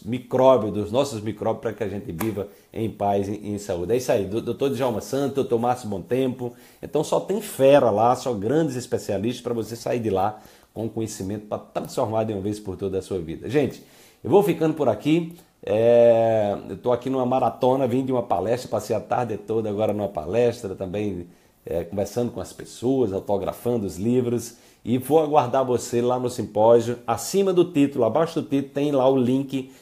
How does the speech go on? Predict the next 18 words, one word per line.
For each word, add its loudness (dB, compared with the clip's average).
pra 2
você 2
se -6
inscrever 0
ainda 4
hoje. 2
E 0
os 2
dez 2
primeiros 0
vão 0
ganhar 0
o 6
workshop 0
doutora -2
Tatiana -4
de -8
Abrael -2